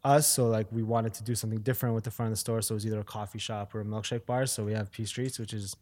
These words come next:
a cool little milkshake bar at the, at the front of the store. It was just,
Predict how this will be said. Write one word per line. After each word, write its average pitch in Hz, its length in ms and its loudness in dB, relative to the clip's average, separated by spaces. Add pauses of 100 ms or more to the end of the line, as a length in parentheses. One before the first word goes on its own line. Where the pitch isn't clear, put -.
(480)
a - 60 -16
cool 127 120 4
little 110 340 4
milkshake 113 420 2
bar 117 180 4
at 113 100 0
the, 113 180 -4
at 113 100 -4
the 113 60 -2
front 123 160 2
of 117 40 4
the 113 60 2
store. 143 320 8
It 151 60 10
was 127 180 6
just, 131 340 4